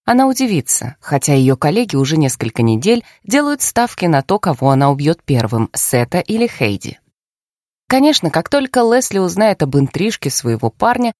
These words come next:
она вспомнит все предшествующие события и, бьюсь об заклад, догадается, что на самом деле упустила череду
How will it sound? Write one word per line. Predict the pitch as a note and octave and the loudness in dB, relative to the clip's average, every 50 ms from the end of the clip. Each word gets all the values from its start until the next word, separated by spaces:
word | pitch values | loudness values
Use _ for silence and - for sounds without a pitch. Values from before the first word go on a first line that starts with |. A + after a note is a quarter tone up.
| _ _ _ _ | _ _ _ _
она | - G3+ A3 A3+ A#3 | -2 0 0 0 0
вспомнит | - - - - - B3 B3+ C4 B3+ A#3+ A#3+ A#3 - | 0 -4 -6 -2 0 2 4 4 4 4 2 0 -4
все | - - - - A3 A3+ | -4 -4 0 0 0 0
предшествующие | - - F#3+ F3+ - - F3+ F#3 F#3+ - - D#3+ E3 E3+ D#3+ - - D#3 D#3 | 0 -2 -4 -2 -2 -2 -2 -2 -2 -4 -2 -2 0 0 2 0 0 0 0
события | - - D#3 D3 C3+ E3+ G3+ G3 - - A2+ G#2+ - - - | 0 0 -2 -2 -2 -4 -6 -6 -6 -6 -6 -6 -6 -4 -2
и, | D#3 D3+ | -2 -2
бьюсь | B2 A2+ C3+ B2+ C#3+ F#3+ A#3+ - - | 0 0 -2 -2 0 -2 -2 -2 -2
об | G3 E3 D#3 | -4 -2 -2
заклад, | D#3+ D#3+ - - A2+ A2 G#2 F#2 - - - | -4 -4 -4 -6 -6 -6 -6 -6 -8 -10 -6
догадается, | E3 G#3 G3+ A3+ A3+ - B2+ G#2+ G2+ - - - B2 | -4 -2 0 0 0 0 0 -2 -2 -4 -4 -4 -4
что | - - - | -4 -4 -2
на | B2 B2 C3 | -2 -2 -2
самом | - - D#3+ D#3+ E3+ F3 F#3 | 0 0 0 2 2 0 0
деле | F#3 A3+ C#4 C#4 C4+ | -2 -2 -2 0 0
упустила | C4+ B3+ B3 B3+ B3+ - - D#4+ D#4 D#4 C#4+ | -2 -2 -2 -4 -4 -2 -2 -2 -2 0 0
череду | - - A#3 G#3+ A3 G3 E3+ G#3+ A#3 A#3 | -2 -2 0 0 0 0 0 0 -2 -2